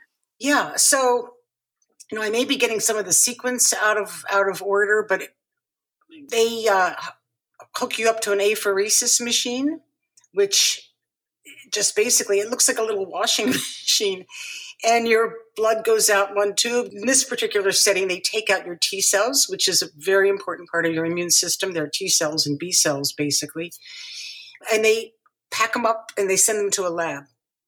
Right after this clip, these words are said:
Oh, and then your blood goes back into your body. It's really kind of a cool thing. It doesn't, just takes a couple of hours. And off they went. There was a cooler sitting there next to this little apheresis machine, and off went my T cells.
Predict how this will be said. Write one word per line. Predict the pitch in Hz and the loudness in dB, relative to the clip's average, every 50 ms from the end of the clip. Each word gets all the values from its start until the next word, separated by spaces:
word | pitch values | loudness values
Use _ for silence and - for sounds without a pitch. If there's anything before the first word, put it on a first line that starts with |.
| _ - | _ 0
Oh, | 247 254 | 2 2
and | 240 | 2
then | 233 233 | 2 0
your | 233 - | 0 0
blood | - 185 185 196 - | 0 0 0 2 2
goes | 202 190 - | 2 0 0
back | - - 147 147 - | 0 -2 -2 -2 -2
into | 190 175 - - 196 | -4 -4 -2 -2 -2
your | 190 | 0
body. | 156 170 156 156 170 | 0 0 0 2 0
It's | 190 196 - 285 | 0 0 0 2
really | 320 339 320 | 2 2 0
kind | - - 247 233 | 0 2 2 2
of | 208 202 | 2 0
a | 196 | -2
cool | - - - 196 170 | -4 -4 -4 -4 -4
thing. | - - 190 185 170 156 151 | -4 -4 -4 -2 -4 -4 -6
It | 151 - | -6 -4
doesn't, | 185 185 202 196 - _ | -4 -4 -4 -6 -8 _
just | - - - - | -6 -6 -4 -4
takes | - 190 - 208 | -4 -4 -4 -4
a | 196 | -4
couple | - - 160 - 160 160 | -4 -6 -6 -6 -6 -6
of | 151 147 | -6 -6
hours. | 147 151 151 151 156 156 - - - - - - - - - - - - - - - - | -6 -6 -6 -8 -10 -12 -14 -16 -16 -18 -16 -16 -16 -16 -16 -16 -16 -16 -18 -12 -4 -2
And | 226 214 214 | 0 0 2
off | 208 214 233 247 - - | 2 2 2 2 4 2
they | 254 254 | 2 4
went. | 220 220 233 233 | 4 2 2 2
There | 226 202 | 2 2
was | 190 - | 2 0
a | 196 | 0
cooler | - - - 262 262 247 247 240 | -2 -2 0 2 2 4 4 4
sitting | 240 - - 220 226 220 214 | 4 4 2 2 2 0 0
there | 220 214 | 0 2
next | 208 196 202 202 - - | 2 0 0 0 -2 -4
to | 208 196 | -2 0
this | 208 196 - 208 | 2 2 2 2
little | 196 190 190 | 2 2 2
apheresis | 196 190 185 - - 185 185 196 220 214 - - - - 196 | 0 0 -2 -4 -6 -4 -2 0 0 2 2 2 2 0 0
machine, | 185 170 - - 185 180 185 185 | 0 -2 -2 -2 -2 -2 -4 -4
and | 175 165 | -4 -2
off | 170 196 196 - | -4 -4 -2 -2
went | 208 196 - | -4 -4 -4
my | 180 175 | -8 -8
T | 170 - - 269 | -8 -6 -4 -2
cells. | 277 - - 165 156 160 156 | -2 0 0 0 0 -2 -4